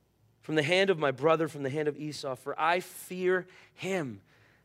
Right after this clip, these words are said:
He asks for God's protection, but he also confesses his fear. Would you call it what it is? We won't, we don't often like to admit that we have fear,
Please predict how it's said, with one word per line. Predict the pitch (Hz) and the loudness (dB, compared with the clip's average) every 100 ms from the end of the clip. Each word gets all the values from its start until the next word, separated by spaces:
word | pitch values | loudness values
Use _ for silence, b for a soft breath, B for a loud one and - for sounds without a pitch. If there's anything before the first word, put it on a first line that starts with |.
| b _ | b _
He | 135 | -2
asks | 143 170 - | 0 0 -6
for | - 131 | -10 0
God's | 147 143 - | 2 2 0
protection, | 120 - 151 156 - 120 110 | -8 -6 -6 -6 -6 -8 -6
but | 113 - | -8 -8
he | 117 120 - | -12 -10 -8
also | 120 147 156 - 170 160 160 156 b b b b _ - | -2 0 0 -4 -2 0 -2 -6 b b b b _ -16
confesses | - 110 - - 151 120 - 113 - - - - b b b b | -12 -12 -12 -8 -6 -6 -10 -16 -20 -20 -20 -20 b b b b
his | - 101 - | -14 -12 -12
fear. | - 98 87 - _ _ _ _ _ _ _ _ _ _ _ _ _ _ _ _ _ _ _ - | -12 -14 -14 -20 _ _ _ _ _ _ _ _ _ _ _ _ _ _ _ _ _ _ _ 0
Would | 170 185 | 0 2
you | |
call | - 127 165 185 | -2 2 4 4
it | 160 | 2
what | 143 | 0
it | 127 | 0
is? | 131 131 - - _ _ _ _ _ _ _ _ _ _ _ _ _ _ _ _ _ _ _ _ | 0 -2 -10 -20 _ _ _ _ _ _ _ _ _ _ _ _ _ _ _ _ _ _ _ _
We | 190 | 0
won't, | 247 220 143 151 | 4 2 2 2
we | 214 | 2
don't | 165 - | 2 4
often | 147 147 - 127 | 6 6 2 -4
like | 107 110 104 - | 0 -2 -4 -10
to | 120 107 | -8 -6
admit | 101 101 123 - - | -6 -2 -2 -2 -8
that | 101 | -10
we | 113 107 | -6 -4
have | 98 90 | -4 -6
fear, | - - 151 127 | -12 -6 0 0